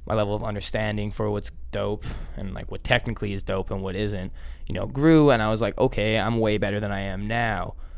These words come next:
Or wait, wait, well, I'm way better now than I, I was then.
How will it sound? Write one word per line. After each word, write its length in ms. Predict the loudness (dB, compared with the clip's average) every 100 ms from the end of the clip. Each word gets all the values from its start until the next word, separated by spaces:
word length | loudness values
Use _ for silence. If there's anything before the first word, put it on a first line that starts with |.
| -10 -10 -10 0
Or 100 | 4
wait, 220 | 8 8 10
wait, 320 | 10 8 6
well, 200 | 4 6
I'm 120 | 8
way 140 | 12 12
better 160 | 12 12
now 220 | 10 10
than 120 | 10
I, 160 | 10 8
I 160 | 6
was 280 | 6 4 4
then. 580 | 6 8 8 4 0